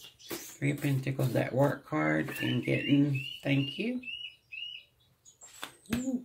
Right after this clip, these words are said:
thank you. Give in. I would thank you very much if you would just give in. <laughs> Don't walk away. <laughs> Don't walk away. What else? Oh, right here.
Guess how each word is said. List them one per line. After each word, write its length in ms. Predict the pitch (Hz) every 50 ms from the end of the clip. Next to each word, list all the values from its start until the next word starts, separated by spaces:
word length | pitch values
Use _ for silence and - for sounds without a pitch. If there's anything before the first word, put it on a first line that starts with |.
| - -
thank 320 | - 131 120 123 127 - 151
you. 260 | 165 202 262 277 262 - - - - - - - - - - - - - - - - 127
Give 240 | 151 160 156 147
in. 600 | 147 113 151 160 151 156 180 202 220 247 269 247 - - - - - - - - - - - - - -
I 180 | - 294 285
would 180 | 202 151 127 -
thank 300 | - - - 107 - -
you 100 | 156 135
very 220 | 143 170 175 175
much 240 | 160 160 156 143 -
if 160 | 147 135 -
you 140 | 143 151 143
would 140 | 143 135 -
just 240 | 135 135 - - -
give 160 | 143 139 131
in. 320 | 135 131 131 123 123 123 - - _
<laughs> 380 | - - 156 131 - - - - -
Don't 220 | - 180 156 151 151
walk 260 | 160 165 165 160 -
away. 340 | 156 151 151 139 123 117 113 - - - - - - - -
<laughs> 420 | - - 135 - - - - -
Don't 240 | - 180 185 185 185
walk 200 | 196 190 185 190
away. 460 | 190 185 180 175 160 - 104 107 - - - - - - - - - - - -
What 200 | 139 156 165 151
else? 560 | 151 139 131 131 127 - - - - - - - _ - - _ _ _ - _ _ _ -
Oh, 60 | 151 147
right 300 | 135 135 139 135 131 123
here. 260 | 123 127 127 123